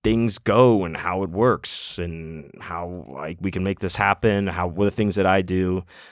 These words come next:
And, and it's a lot of fun. I, I'm not trying to be like a, "Whoa, is he getting all serious and contemplative and shit?" Well, you know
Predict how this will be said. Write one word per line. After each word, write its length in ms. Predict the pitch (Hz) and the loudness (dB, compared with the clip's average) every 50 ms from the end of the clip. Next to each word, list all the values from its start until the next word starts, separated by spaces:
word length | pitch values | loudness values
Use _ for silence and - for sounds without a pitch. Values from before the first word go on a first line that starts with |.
| _ _ - | _ _ -4
And, 200 | - 113 110 - - | -2 0 0 0 2
and 100 | 123 131 | 2 2
it's 140 | 156 - 190 | 4 6 6
a 40 | |
lot 240 | 156 156 151 143 131 | 6 6 6 6 6
of 60 | 117 | 4
fun. 460 | - - - 143 131 123 110 92 87 - - | 0 0 0 2 2 2 0 -2 -4 -6 -4
I, 160 | 80 90 90 | -4 -2 -2
I'm 160 | - 95 104 | -2 0 0
not 180 | 110 113 113 - | 2 2 2 2
trying 200 | - 113 107 104 | 2 2 2 2
to 60 | 98 | 0
be 140 | 92 104 101 | 0 0 0
like 240 | 98 90 90 90 95 | 0 0 0 0 0
a, 200 | 87 85 82 - - - - - - _ _ | 0 0 -2 -4 -8 -16 -20 -20 -20 _ _
"Whoa, 300 | - - 92 117 117 104 | -8 -4 -2 0 0 0
is 100 | 95 87 | 0 -2
he 80 | 95 95 | 0 0
getting 160 | 113 107 104 | 0 0 0
all 80 | 90 82 | 0 0
serious 680 | - - 113 113 117 127 131 131 127 127 120 - - | 0 2 2 2 2 2 2 2 2 2 0 -2 -2
and 200 | 113 101 92 87 | -2 -2 -2 -2
contemplative 880 | - - 104 98 101 98 - 113 107 - 117 120 120 117 117 120 113 | -4 -2 -2 0 0 0 -2 -4 -4 -2 -2 0 0 0 0 -2 -2
and 120 | 120 120 117 | -2 -4 -4
shit?" 360 | - - - 127 123 127 127 123 | -4 -2 0 2 0 0 0 0
Well, 340 | 143 151 165 190 190 - _ _ - | 2 4 4 2 2 -4 _ _ 0
you 100 | 147 135 | 2 4
know 280 | 113 117 123 123 - | 4 4 4 2 0